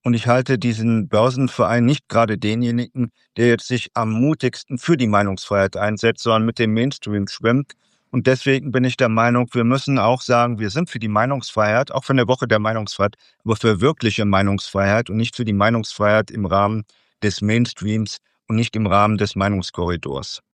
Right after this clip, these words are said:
Das ist sehr interessant, wie die Meinungsfreiheit jetzt umgedeutet wird. Nach dem Grundgesetz und nach den Menschenrechten ist die Meinungsfreiheit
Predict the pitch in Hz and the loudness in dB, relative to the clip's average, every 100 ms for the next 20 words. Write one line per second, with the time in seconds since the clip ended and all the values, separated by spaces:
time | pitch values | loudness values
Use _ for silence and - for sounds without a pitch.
0 | _ _ _ _ _ _ _ _ 165 147 | _ _ _ _ _ _ _ _ -4 -2
1 | 165 - 151 156 - 156 131 139 - 147 | -4 -4 0 0 2 -2 0 0 2 0
2 | 175 - - 151 110 143 165 135 147 139 | 0 -4 -8 -6 -2 -2 -2 0 0 2
3 | 151 165 - 135 139 135 139 - - 160 | 2 0 0 0 0 0 -4 -6 -4 -2
4 | 160 147 113 104 107 98 98 98 - 123 | 0 2 2 2 0 -6 -4 -4 -2 -4
5 | - 131 117 - 127 143 151 - 139 - | 0 0 0 0 -2 0 -2 0 -2 0
6 | 131 120 - 113 110 - 101 104 120 135 | 0 0 0 -4 -4 -8 -6 -2 -2 -4
7 | 139 135 120 123 - 147 139 - _ _ | -6 -2 0 -2 -6 -4 -4 -4 _ _
8 | _ _ _ 127 - 120 117 120 135 123 | _ _ _ -6 0 2 4 4 2 -2
9 | - 120 120 | 0 0 0